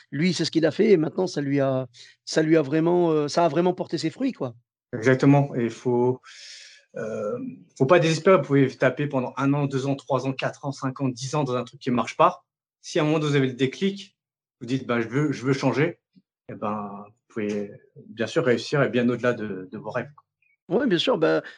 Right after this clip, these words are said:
Speaker 1: tu vois, t-, tout peut, tout peut arriver. Tu peux avoir un, un passage qui perce sur Internet, euh, et les
Speaker 2: Exactement,
Speaker 1: gens
Speaker 2: ouais.
Speaker 1: sont, sont intéressés. Tu peux être invité par quelqu'un pour parler de ton travail et ça peut avoir une grande
Speaker 2: Mhm.
Speaker 1: visibilité, euh, tu vois, sur, sur ton travail, justement.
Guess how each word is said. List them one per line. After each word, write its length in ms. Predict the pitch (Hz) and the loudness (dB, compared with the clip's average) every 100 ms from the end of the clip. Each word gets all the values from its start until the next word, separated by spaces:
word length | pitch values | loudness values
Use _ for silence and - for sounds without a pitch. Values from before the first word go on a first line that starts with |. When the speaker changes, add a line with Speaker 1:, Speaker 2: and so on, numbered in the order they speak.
| _ | _
Speaker 1:
tu 80 | 170 | 4
vois, 160 | 202 | 4
t-, 180 | 190 175 | 4 -2
tout 220 | 156 247 | 0 -2
peut, 340 | 226 202 185 175 | 0 4 4 4
tout 120 | 220 | -2
peut 140 | 190 - | -4 -2
arriver. 400 | 175 185 202 247 | 0 0 -2 -2
Tu 140 | - | -4
peux 120 | 143 160 | 0 2
avoir 280 | 151 170 156 | 2 0 0
un, 220 | 151 135 - - | -2 -4 -10 -6
un 100 | 165 151 | -4 -2
passage 420 | 175 - 185 - | -2 -2 -2 -4
qui 100 | 151 | -8
perce 360 | - 170 - 147 | -4 -4 -4 -8
sur 180 | 151 | -6
Internet, 560 | 147 143 147 165 175 - | -4 -4 -2 0 -2 0
euh, 120 | 151 | 2
et 40 | 147 | 2
les 60 | |
Speaker 2:
Exactement, 180 | 147 170 160 | 4 2 2
Speaker 1:
gens 80 | |
Speaker 2:
ouais. 60 | 117 - - | 0 -6 -16
Speaker 1:
sont, 260 | - 160 - - - | -8 -8 -8 -16 -8
sont 180 | - | -4
intéressés. 560 | 165 156 143 147 214 233 - _ | -2 -2 -2 0 2 2 0 _
Tu 100 | - | -4
peux 140 | 175 175 | 2 2
être 160 | 175 | 2
invité 360 | 180 170 156 196 | 0 0 2 2
par 200 | 170 - | 2 -2
quelqu'un 340 | 170 - 180 | -4 0 -2
pour 140 | - - | -2 -6
parler 220 | 151 151 | -4 -4
de 40 | |
ton 120 | - 160 | -4 -4
travail 400 | 160 165 175 165 | 0 2 2 2
et 40 | |
ça 160 | - 151 | -2 -2
peut 220 | 160 175 | 2 2
avoir 220 | 151 156 | 4 2
une 80 | 156 | 0
grande 160 | 139 160 | 0 -2
Speaker 2:
Mhm. 40 | |
Speaker 1:
visibilité, 640 | 143 139 147 160 - 175 165 - - - | 0 0 0 -2 4 4 4 -2 -6 0
euh, 180 | 147 143 | 2 2
tu 100 | 170 | 0
vois, 80 | 160 | 0
sur, 300 | 165 151 143 | 0 0 0
sur 180 | 156 | -4
ton 120 | - 147 | -6 -4
travail, 300 | 151 170 147 | 0 2 0
justement. 420 | 139 156 190 | -4 -2 0